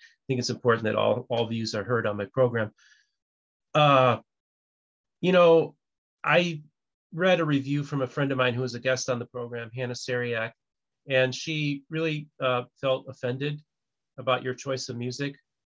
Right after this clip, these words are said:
Um, when the scene is shot, when you're showing basically the,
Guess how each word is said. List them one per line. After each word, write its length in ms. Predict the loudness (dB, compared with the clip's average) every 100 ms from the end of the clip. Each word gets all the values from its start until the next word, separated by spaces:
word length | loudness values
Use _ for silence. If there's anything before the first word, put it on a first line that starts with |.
| _ _ _ _ -4
Um, 440 | 2 2 2 -4
when 320 | 0 0 2 -2
the 100 | -2
scene 380 | 0 2 2
is 100 | 0
shot, 360 | -2 2 2 0
when 140 | -4 -4
you're 140 | -6
showing 400 | -4 2 2 0
basically 580 | -6 -10 -12 -14 -12 -10
the, 220 | -8 -10